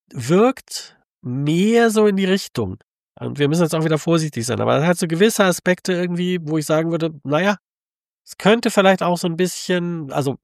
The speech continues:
sagen wir mal so, jemand, der vielleicht auch im autistischen Spektrum wäre, würde sich vielleicht ein bisschen ähnlich verhalten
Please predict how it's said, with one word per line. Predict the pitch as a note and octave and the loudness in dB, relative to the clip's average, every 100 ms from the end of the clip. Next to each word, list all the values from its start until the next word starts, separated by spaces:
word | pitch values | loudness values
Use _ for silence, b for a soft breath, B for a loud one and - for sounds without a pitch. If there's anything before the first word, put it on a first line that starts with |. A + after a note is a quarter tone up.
| - | -14
sagen | - C#3+ E3 | -4 0 2
wir | E3+ | 4
mal | D3+ | 4
so, | C3 A#2 | 2 -4
jemand, | C3 D3 F#3+ G3 F3 - | -2 0 2 2 0 0
der | D#3 | 0
vielleicht | E3+ D#3 D#3 | 2 0 0
auch | B2+ C#3+ C#3 | 2 2 0
im | C#3+ B2+ | -6 -2
autistischen | B2 C#3 G#3 A3 F#3 E3+ | 0 0 0 0 -2 -4
Spektrum | E3+ E3+ D#3 E3 C#3 | -2 -4 -2 -4 -2
wäre, | C#3+ D3 C3 A#2 | 0 0 0 0
würde | E3 F#3 | 0 0
sich | F3 E3+ | -4 -4
vielleicht | D#3 C3+ C3+ D3+ - | 0 2 4 2 -2
ein | C3 | -4
bisschen | D3 C#3+ - B2+ | -4 -4 -4 -4
ähnlich | B2+ C3 C3+ | -4 -4 -6
verhalten | C3 B2+ B2 - G3 | -6 -2 -4 -4 -10